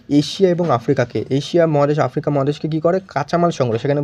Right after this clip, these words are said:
প্রচুর কাঁচামাল পাওয়া যায়। কোনো বিজনেস শুরু করে বা কোনো শিল্প পণ্য তৈরি করার ক্ষেত্রে কিন্তু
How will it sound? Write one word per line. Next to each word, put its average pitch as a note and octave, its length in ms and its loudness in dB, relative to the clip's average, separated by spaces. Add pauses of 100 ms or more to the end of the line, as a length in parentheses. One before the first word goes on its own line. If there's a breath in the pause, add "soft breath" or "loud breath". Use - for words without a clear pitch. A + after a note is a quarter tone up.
(120)
প্রচুর E3+ 260 0
কাঁচামাল C3+ 420 0
পাওয়া A2 180 -2
যায়। A#2 80 -4
কোনো C#3 160 -2
বিজনেস B2+ 360 -6
শুরু C3+ 180 -4
করে C3 120 4
বা B2+ 120 -2
কোনো C#3 360 -2
শিল্প D#3 460 0 (580 loud breath)
পণ্য C#3+ 280 2
তৈরি D3 240 2
করার D#3 240 2
ক্ষেত্রে D3+ 300 -4
কিন্তু E3+ 220 -6